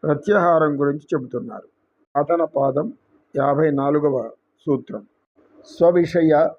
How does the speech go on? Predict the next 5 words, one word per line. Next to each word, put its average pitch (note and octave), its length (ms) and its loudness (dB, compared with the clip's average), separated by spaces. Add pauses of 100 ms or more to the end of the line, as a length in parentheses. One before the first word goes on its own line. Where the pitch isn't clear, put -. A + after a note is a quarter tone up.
(360)
సంప్రయోగి D#3 960 0 (460)
చిత్త F#3+ 320 -2
స్వరూపానుకార D#3 1300 0 (840)
ఇవేంద్రియాణం D#3 1080 2 (500)
ప్రత్యాహారః." C#3 1120 2